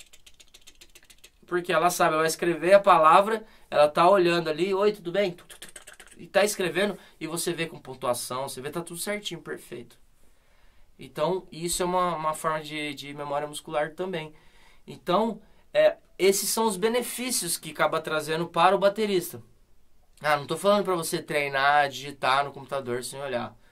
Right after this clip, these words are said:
Não. Treina o instrumento, treina a bateria, treina os movimentos. Igual teve uma aula que eu passei pra vocês de independência das pernas com as mãos. E isso também é uma forma de memória muscular,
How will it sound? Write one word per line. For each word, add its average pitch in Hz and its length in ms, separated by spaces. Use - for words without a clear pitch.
Não. 135 380
Treina 165 280
o 202 40
instrumento, 202 580
treina 147 300
a - 20
bateria, 170 500
treina 147 320
os 147 60
movimentos. 165 680
Igual 147 280
teve 156 220
uma 156 120
aula 151 160
que 151 60
eu 156 40
passei 156 260
pra 151 140
vocês 160 580
de 165 320
independência 190 920
das 135 180
pernas 170 460
com 175 140
as 175 140
mãos. 131 380
E 185 160
isso 185 180
também 185 220
é 185 60
uma 190 120
forma 185 300
de 180 60
memória 185 360
muscular, 185 720